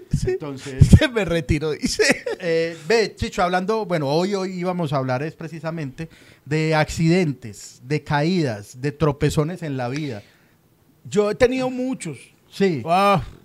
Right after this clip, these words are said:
Speaker 1: pero muchos. Yo creo que ya conté varios acá. El de, el de la Federación de Cafeteros ya lo conté, sí.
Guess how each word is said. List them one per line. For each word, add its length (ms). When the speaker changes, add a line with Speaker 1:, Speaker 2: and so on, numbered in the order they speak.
Speaker 1:
pero 220
muchos. 420
Yo 180
creo 160
que 100
ya 120
conté 480
varios 500
acá. 400
El 200
de, 380
el 120
de 100
la 120
Federación 360
de 80
Cafeteros 440
ya 60
lo 120
conté, 380
sí. 320